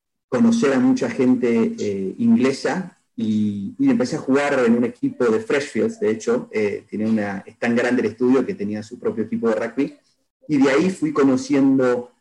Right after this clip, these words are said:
a, a quienes hoy son muy amigos míos, y solamente después de dos, tres años de vivir en, en Inglaterra, eh, empecé a conocer argentinos que son excelentes personas y hoy son muy amigos míos, eh,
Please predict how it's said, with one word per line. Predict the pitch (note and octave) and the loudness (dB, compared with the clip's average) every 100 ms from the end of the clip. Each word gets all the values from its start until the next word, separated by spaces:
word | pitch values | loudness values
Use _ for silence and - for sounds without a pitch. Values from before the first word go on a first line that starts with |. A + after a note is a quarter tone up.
| _ _ | _ _
a, | A2 G#2+ G2 F#2 F2+ F2 - _ _ | -6 -4 -4 -6 -8 -12 -18 _ _
a | A#2 A2+ | -8 -2
quienes | A#2 A2+ C3+ | 2 2 2
hoy | B2+ | 0
son | B2 A#2 | 2 4
muy | A2 B2 | 4 4
amigos | A2+ A#2+ A#2+ | 4 2 0
míos, | A#2+ C3 A3 A#3 - _ _ _ _ _ - | 0 0 0 -4 -12 _ _ _ _ _ -8
y | C#3 | -6
solamente | - - G3+ F#3+ F3 E3+ D#3+ C#3+ C3 B2 A#2+ - | -6 -2 2 2 2 2 0 0 0 2 0 -2
después | A#2 - D3 | -8 -2 -2
de | C#3 B2 | 2 2
dos, | C#3 C3+ - | 2 0 -2
tres | C3+ C3 | -2 -2
años | C3+ C3+ A#2+ | 0 2 0
de | G#2+ | -2
vivir | G2+ G#2 A2+ | -4 -2 0
en, | A2+ A2 - | 0 0 -4
en | G#2+ | -8
Inglaterra, | G#2 G2 - A#2+ C3+ D#3 - _ - | -6 -6 -4 -2 -2 -4 -10 _ -2
eh, | G#2+ G2+ F#2+ F#2+ F#2 - | -2 0 -2 -2 -4 -6
empecé | A2+ A2+ C#3+ | -6 -4 -4
a | B2+ | 0
conocer | C3 A#2+ C3+ | 0 2 0
argentinos | B2 A#2+ A#2 D3 D#3+ D#3+ _ - | 0 0 2 2 0 -2 _ -6
que | G2 - - - _ _ | -4 -4 -8 -20 _ _
son | - A#2+ | -4 -2
excelentes | A#2 - B2+ C3+ B2+ - | 0 0 0 0 -2 -2
personas | G#2+ - C3 D3 C#3 | -6 -4 -2 0 -2
y | G2+ G#2 | -2 0
hoy | G#2+ | 0
son | G#2+ G#2 | -2 -2
muy | A2 A#2+ | 0 0
amigos | A2 A2+ G#2+ | 0 0 0
míos, | A#2+ D3+ - _ _ _ - | 0 -2 -4 _ _ _ -2
eh, | A#2 G#2+ G#2 G2 G2 | 0 2 0 -2 -6